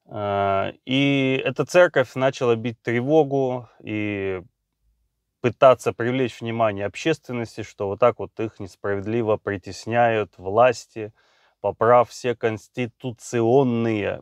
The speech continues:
права их как, э, христианской общины. Э, сразу скажу, что, э, это не против видео, не против ни в коем случае этой церкви, этой организации, да неважно, какая, кто бы на их месте ни оказался.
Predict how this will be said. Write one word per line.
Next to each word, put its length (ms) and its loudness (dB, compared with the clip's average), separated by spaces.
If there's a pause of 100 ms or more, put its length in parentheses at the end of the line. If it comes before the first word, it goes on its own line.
(140)
права 520 2 (800)
их 260 -2
как, 300 -2
э, 720 -2 (300)
христианской 720 -2
общины. 480 -12 (640)
Э, 340 4
сразу 380 4
скажу, 360 -2
что, 760 2 (100)
э, 320 -12 (100)
это 280 0
не 140 2
против 680 2
видео, 400 -4
не 140 -6
против 440 -2
ни 80 -4
в 80 -14
коем 220 -4
случае 580 -6
этой 360 0
церкви, 580 0
этой 480 -6
организации, 720 0
да 140 -2
неважно, 420 0
какая, 380 -2
кто 260 -8
бы 160 -8
на 100 -6
их 100 -10
месте 300 -12
ни 80 -10
оказался. 640 -10